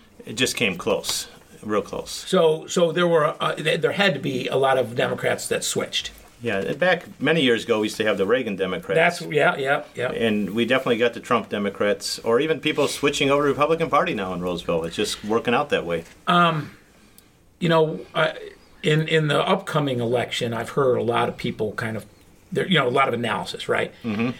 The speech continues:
Speaker 2: And some people think that, that the number of people that switched from Obama to Trump wasn't really that great. It was just about turnout. So,
Speaker 1: Okay.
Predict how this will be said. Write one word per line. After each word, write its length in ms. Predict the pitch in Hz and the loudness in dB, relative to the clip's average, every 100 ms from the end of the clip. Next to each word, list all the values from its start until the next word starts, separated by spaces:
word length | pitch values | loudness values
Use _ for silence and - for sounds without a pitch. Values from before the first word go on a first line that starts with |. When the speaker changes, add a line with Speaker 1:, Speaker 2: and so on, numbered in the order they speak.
| - | -6
Speaker 2:
And 260 | 139 131 127 | -2 0 0
some 140 | 202 196 | 0 2
people 220 | 185 151 | 2 2
think 280 | - 139 - | 0 -2 0
that, 260 | 151 - - - _ - | -2 -4 -16 -20 _ -6
that 300 | 131 113 - - - | -4 -2 -6 -16 -4
the 120 | 123 | -2
number 560 | 139 151 175 160 147 - | 2 4 4 6 4 2
of 200 | 123 - | -2 -4
people 300 | 165 147 123 | -6 -2 0
that 160 | 120 | 0
switched 520 | - - 139 135 - - - _ | -2 0 0 -2 -8 -14 -20 _
from 500 | - 143 117 117 110 - - _ _ _ - | -4 -2 0 -4 -6 -18 -20 _ _ _ -2
Obama 680 | 127 120 139 135 131 120 - - _ | -2 2 4 4 2 -2 -4 -16 _
to 120 | - | -6
Trump 500 | - - 139 131 175 - - - _ _ _ - _ | -4 -2 0 0 -2 -8 -20 -20 _ _ _ -20 _
wasn't 380 | 135 156 151 147 | 0 2 2 -2
really 380 | 123 139 139 123 | -2 0 2 2
that 300 | 113 123 110 | 2 0 0
great. 460 | 117 120 139 143 - - | 0 2 2 -2 -12 -8
It 140 | 135 131 | -6 -2
was 160 | 120 | -2
just 280 | 98 131 - | 0 -2 0
about 340 | 113 117 127 | -4 -2 -4
turnout. 580 | - 127 110 95 - - - - - - _ - | -4 -4 -4 -6 -10 -16 -16 -20 -20 -20 _ -14
So, 260 | - 156 131 | -2 2 2
Speaker 1:
Okay. 200 | 104 | 0